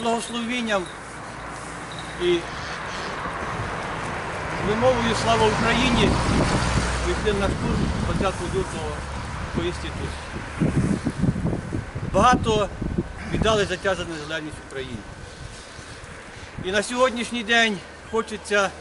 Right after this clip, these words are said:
сказати, що справу Євромайдану продовжують наші хлопці в ато, які зупинили Путіна, які зупинили отого агресора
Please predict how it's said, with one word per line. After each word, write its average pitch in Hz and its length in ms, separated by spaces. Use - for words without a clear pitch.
сказати, 175 640
що 208 300
справу 233 380
Євромайдану 226 760
продовжують 196 680
наші 185 380
хлопці 185 500
в 160 60
ато, 190 340
які 170 320
зупинили 185 540
Путіна, - 420
які 240 320
зупинили 262 720
отого 240 400
агресора 233 880